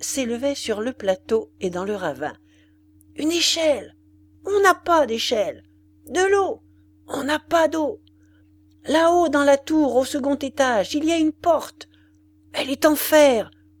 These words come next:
Enfoncez-la ! On ne peut pas ! » Et la mère redoublait ses appels désespérés. « Au feu, au secours ! Mais dépêchez-vous donc ! Alors tuez-moi ! Mes enfants, mes enfants !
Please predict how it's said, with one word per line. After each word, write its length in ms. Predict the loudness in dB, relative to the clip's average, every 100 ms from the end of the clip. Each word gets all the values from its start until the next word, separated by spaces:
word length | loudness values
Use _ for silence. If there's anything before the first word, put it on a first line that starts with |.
| -6
Enfoncez-la ! 720 | -4 0 0 2 2 0 -6 _ _ _ _ -18
On 100 | -12
ne 120 | -10
peut 280 | -8 -8 -8 -2
pas ! » 320 | 2 2 0 -8 _ _ _ _ _ _ _ _ _ -4
Et 160 | -2
la 140 | 0 -2
mère 580 | -2 -4 -6 -8 -12 -8
redoublait 520 | -8 -8 -6 -6 -6
ses 260 | -10 -10
appels 400 | -12 -8 -8 -8
désespérés. « 800 | -10 -10 -10 -16 -14 -14 -14 -18 _ _ _ _ _ _ _ -2
Au 160 | -2
feu, 420 | -4 -6 -2 -2
au 80 | -2
secours ! 720 | -4 -4 -6 -2 0 2 0 -4 -6 -10 -4
Mais 120 | -2
dépêchez-vous 680 | 0 0 0 -4 -6 -8 -8
donc ! 580 | -4 -4 -4 -10 -14 -18 _ _ _ -8 -2
Alors 320 | 0 0 -2
tuez-moi ! 600 | -4 0 0 0 -8 -12 _ _ -20 _ -6
Mes 300 | -6 -6 -8
enfants, 560 | -12 -14 -8 -8 -8 -8 -6
mes 180 | -4 -2
enfants ! 480 | -2 -4 -8 -6 -8